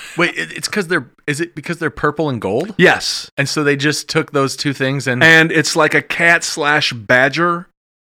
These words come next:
Speaker 1: But
Speaker 2: with,
Speaker 1: is,
Speaker 2: uh,
Speaker 1: but is
Speaker 2: it's
Speaker 1: it an actual animal called a purgold?
Speaker 2: No, it's just called a purgolder.
Speaker 1: <laughs>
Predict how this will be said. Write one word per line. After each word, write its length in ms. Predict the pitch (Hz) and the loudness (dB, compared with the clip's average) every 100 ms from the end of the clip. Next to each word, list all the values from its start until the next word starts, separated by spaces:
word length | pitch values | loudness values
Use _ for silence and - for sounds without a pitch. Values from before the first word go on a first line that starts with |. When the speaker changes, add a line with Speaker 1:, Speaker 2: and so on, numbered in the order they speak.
| _ _ | _ _
Speaker 1:
But 80 | 139 | 2
Speaker 2:
with, 100 | 147 | 4
Speaker 1:
is, 100 | 180 | 4
Speaker 2:
uh, 280 | 143 131 123 | 4 4 4
Speaker 1:
but 140 | 117 | 4
is 160 | 147 165 | 2 2
Speaker 2:
it's 100 | 170 | 0
Speaker 1:
it 20 | |
an 100 | 160 - | 0 0
actual 480 | 131 151 - 165 151 | 0 0 -2 -4 -4
animal 340 | 131 147 156 180 | -4 -4 -4 -2
called 200 | 160 123 | -2 -2
a 40 | |
purgold? 460 | - 135 143 170 135 | -2 -2 -2 0 4
Speaker 2:
No, 280 | 226 202 | 4 4
it's 180 | 117 - | 0 0
just 240 | - 151 - | 0 0 0
called 340 | 151 151 151 | 2 2 2
a 40 | |
purgolder. 800 | 139 - 175 151 131 117 127 135 | 2 4 4 4 2 2 2 0
Speaker 1:
<laughs> 40 | 143 | -2